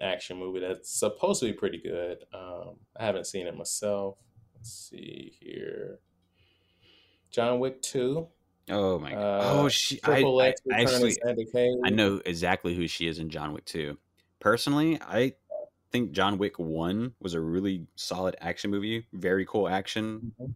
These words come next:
Speaker 2: Actually, amazing
Speaker 1: Mm-hmm.
Speaker 2: action, not much plot. And I thought the second one was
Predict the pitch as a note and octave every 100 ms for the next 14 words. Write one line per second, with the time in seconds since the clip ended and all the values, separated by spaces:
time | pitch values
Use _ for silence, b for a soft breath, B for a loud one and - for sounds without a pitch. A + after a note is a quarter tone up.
0 | - - A#2 F#2+ D#2+ E2 G#2+ A2 G2 -
1 | F#2+ G#2 A2 G#2+ F#2 F2 F#2+ F2 - F#2
2 | F2+ G2+ - b b b b b b b
3 | - F#2 G#2+ G2+ F2 - G2+ F#2+ F2+ E2+
4 | D#2+ D#2 E2+ D#2+ D2+ -